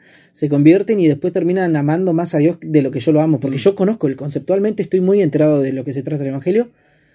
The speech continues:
Speaker 1: pero no sé, no lo amo y, y siento lindos cosquilleos cuando hay alabanza, adoración, pero hasta ahí nomás.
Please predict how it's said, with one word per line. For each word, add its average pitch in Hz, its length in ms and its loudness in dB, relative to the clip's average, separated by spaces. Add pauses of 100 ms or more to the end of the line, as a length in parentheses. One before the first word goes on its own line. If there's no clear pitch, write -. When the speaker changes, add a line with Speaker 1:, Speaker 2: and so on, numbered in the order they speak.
(240)
Speaker 1:
pero 127 880 -2
no 147 120 -2
sé, 294 260 -2
no 196 140 -2
lo 185 140 2
amo 208 380 0
y, 120 540 -8 (640)
y 127 480 -4 (380)
siento 220 360 2
lindos 214 340 0
cosquilleos 202 580 0
cuando 151 320 0
hay 175 180 2
alabanza, 165 460 -2
adoración, 175 480 -2
pero 139 240 -4
hasta 127 200 -6
ahí 147 60 0
nomás. 185 360 -4